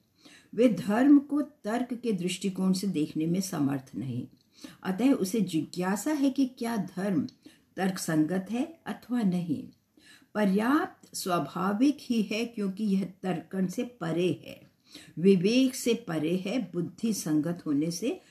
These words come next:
परे है। यह पर्याप्त स्वाभाविक ही है कि जब हम एक युवा से धर्म का अनुसरण करने के लिए कहते हैं,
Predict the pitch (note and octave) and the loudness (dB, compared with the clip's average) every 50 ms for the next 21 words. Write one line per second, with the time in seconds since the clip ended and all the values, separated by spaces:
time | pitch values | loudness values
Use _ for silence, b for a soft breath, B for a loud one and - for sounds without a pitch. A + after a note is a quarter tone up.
0 | B B _ - F3 E3+ B2+ A#2+ B2 B2 - - - C3+ C3+ - _ _ _ _ | B B _ -4 -2 -2 -2 -2 -4 -8 -10 -14 -16 -18 -18 -20 _ _ _ _
1 | _ _ _ _ _ _ _ _ _ _ _ _ _ _ _ B B B B B | _ _ _ _ _ _ _ _ _ _ _ _ _ _ _ B B B B B
2 | B B B B - D#3 F#3+ G#3 A#3 A#3 A#3+ - G3 F3+ E3+ F3+ F#3+ G3+ A3 A#3 | B B B B -2 2 2 4 4 4 4 4 2 4 4 4 4 2 2 0
3 | - - - - - - - E3+ D3+ C#3+ C3 C3+ D#3+ E3 F3+ G3 G#3 B3+ D4 D4 | -4 -8 -14 -12 -8 -6 -2 -2 -2 -2 -2 -4 -4 -2 -2 2 4 6 4 4
4 | - - A3+ G#3 F#3+ - D3 D3 E3+ - G3 E3 F#3 F#3+ F#3+ F#3+ F#3+ G#3 G#3 G3 | 4 0 0 0 0 -2 -4 -4 -4 -2 -4 -4 -2 -2 -2 -2 -2 -2 -2 -2
5 | G3+ F#3+ - D3+ C#3+ D3+ D#3+ D#3+ F#3 G#3+ B3+ C4+ B3+ - F3+ C#3 - A2 - _ | -2 -2 -4 -4 -2 -2 0 0 0 0 0 -2 -2 -2 -4 -4 -4 -8 -12 _
6 | _ B B B B B B B B D#3 C#3+ D3 G3 G3+ A3+ C4+ D4 D#4 D4 - | _ B B B B B B B B -12 -8 -4 0 2 4 6 6 6 6 6
7 | B3 - - F#3 F#3+ F#3+ F#3 F#3 - F3+ F3 F#3+ G3 F#3 F#3 F3 E3+ E3 E3+ E3+ | 2 -2 2 4 4 4 4 2 0 -2 0 0 0 0 -2 -2 -2 0 0 -2
8 | F3 - E3+ D#3 D#3 D#3 D#3 - D3+ D#3+ - - - F3+ E3+ F#3 F#3 - D#4+ | -2 -2 -2 0 0 -2 -2 -6 -8 -10 -8 -8 -6 -4 -4 -2 -2 -4 -6